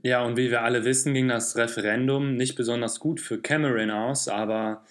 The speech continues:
darüber werden wir nochmal in den nächsten Folgen sprechen und, ähm, wollen euch jetzt einfach nochmal kurze Zusammenfassung geben zu dem, was wir besprochen haben,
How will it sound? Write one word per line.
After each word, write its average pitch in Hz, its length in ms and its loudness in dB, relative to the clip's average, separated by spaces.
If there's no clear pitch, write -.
darüber 139 380 2
werden 151 240 6
wir 147 80 4
nochmal 143 300 2
in 131 40 2
den 131 120 4
nächsten 139 420 2
Folgen 160 440 2
sprechen 160 800 0
und, 131 460 2
ähm, 120 500 0
wollen 151 260 4
euch 143 220 0
jetzt 135 160 0
einfach 135 200 0
nochmal 135 260 2
kurze 175 360 0
Zusammenfassung 151 760 2
geben 147 400 2
zu 131 120 -2
dem, 131 220 4
was 127 160 0
wir 131 80 -2
besprochen 143 540 0
haben, 143 420 0